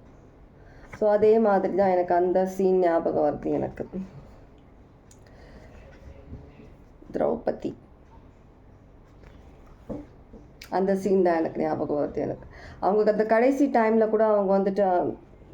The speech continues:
கிருஷ்ணரை தான் நினைச்சாங்க. அவங்க நினைக்கும் போது அவங்க ஒரு, ஒரு வந்துட்டு அது சாரி வந்து எக்ஸ்ட்ரா வந்துக்கிட்டே இருக்கும். அந்த மாதிரி நீங்க உங்க நம்பிக்கை எப்பவுமே நீங்க கைவிடக்கூடாதுன்ற மாதிரி தான்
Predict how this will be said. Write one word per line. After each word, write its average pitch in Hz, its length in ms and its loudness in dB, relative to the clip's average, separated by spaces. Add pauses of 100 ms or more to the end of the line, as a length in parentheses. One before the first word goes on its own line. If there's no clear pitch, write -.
கிருஷ்ணரை 196 460 2
தான் 196 160 4
நினைச்சாங்க. 170 480 0
அவங்க 156 480 -2
நினைக்கும் 196 440 0
போது 196 260 2 (420)
அவங்க 208 380 2
ஒரு, 214 240 6
ஒரு 208 320 4
வந்துட்டு 196 540 2
அது 165 500 2
சாரி 190 400 2
வந்து 190 220 2
எக்ஸ்ட்ரா 190 400 0
வந்துக்கிட்டே 180 340 0
இருக்கும். 196 320 -2
அந்த 175 240 2
மாதிரி 165 520 -2 (160)
நீங்க 208 280 2
உங்க 196 140 4
நம்பிக்கை 202 540 2
எப்பவுமே 196 320 0
நீங்க 170 180 2
கைவிடக்கூடாதுன்ற 165 1040 -2
மாதிரி 147 380 -4
தான் 135 280 -6